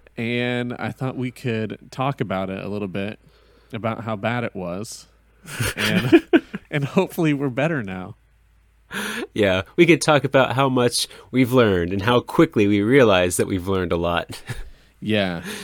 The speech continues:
Speaker 1: Uh,
Speaker 2: Yeah.
Speaker 1: so do you, <laughs> do you have anything you'd like to say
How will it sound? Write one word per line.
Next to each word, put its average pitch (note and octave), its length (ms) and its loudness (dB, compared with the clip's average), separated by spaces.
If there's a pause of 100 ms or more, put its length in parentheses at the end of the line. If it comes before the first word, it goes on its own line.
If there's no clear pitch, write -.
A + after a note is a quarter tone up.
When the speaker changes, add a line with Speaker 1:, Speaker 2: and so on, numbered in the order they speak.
(760)
Speaker 1:
Uh, A#2+ 240 2
Speaker 2:
Yeah. E2+ 320 4
Speaker 1:
so - 540 0
do B2 160 0
you, D3 40 2 (280)
<laughs> - 800 -14
do D3 80 6
you D3 60 8
have D3 140 4
anything C#3 360 2
you'd B2 180 0
like A#2+ 140 2
to A#2+ 80 -4
say A2+ 300 0